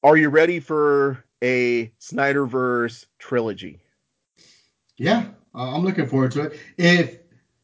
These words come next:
Speaker 2: if he goes the Injustice route, that's gonna be, you know what, what the whole thing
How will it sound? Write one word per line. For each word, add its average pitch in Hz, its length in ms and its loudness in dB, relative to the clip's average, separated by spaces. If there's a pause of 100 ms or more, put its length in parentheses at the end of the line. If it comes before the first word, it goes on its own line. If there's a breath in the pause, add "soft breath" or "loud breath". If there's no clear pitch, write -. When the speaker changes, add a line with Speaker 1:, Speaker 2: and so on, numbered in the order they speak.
Speaker 2:
if 143 220 -2
he 180 100 4
goes 175 380 2
the 143 160 0
Injustice 120 760 -2
route, 98 320 -8 (240)
that's 120 240 -4
gonna 120 220 0
be, 110 140 0
you 131 180 2
know 185 140 6
what, 147 180 0 (100)
what 143 300 -6 (220 soft breath)
the 143 100 0
whole 170 220 6
thing 143 520 -2